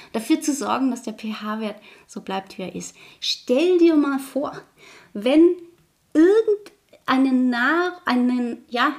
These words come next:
ein Lebensmittel oder die Kombination von Lebensmitteln, einfach nur dadurch, dass du sie isst, in der Lage wäre, dieses Gleichgewicht auseinander zu, also, äh, durcheinander zu bringen,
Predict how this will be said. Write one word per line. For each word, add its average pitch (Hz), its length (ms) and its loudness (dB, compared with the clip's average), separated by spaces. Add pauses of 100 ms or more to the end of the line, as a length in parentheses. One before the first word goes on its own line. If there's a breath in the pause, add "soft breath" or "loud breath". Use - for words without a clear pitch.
(140)
ein 240 160 2
Lebensmittel 254 680 0
oder 208 240 -4
die 202 100 -10
Kombination 254 800 0
von 262 200 0
Lebensmitteln, 247 760 0 (500 loud breath)
einfach 285 280 0
nur 302 120 4
dadurch, 247 360 -2
dass 233 180 -10
du 233 100 -6
sie 208 200 -10
isst, - 380 -10 (320 soft breath)
in 277 200 6
der 220 160 0
Lage 285 520 0
wäre, 165 360 -4 (1400 loud breath)
dieses 339 400 0
Gleichgewicht 247 920 -4 (100)
auseinander 262 640 4
zu, - 220 -16
also, 196 220 -10 (260)
äh, 202 260 -12
durcheinander 254 640 0
zu - 160 -14
bringen, 180 440 -18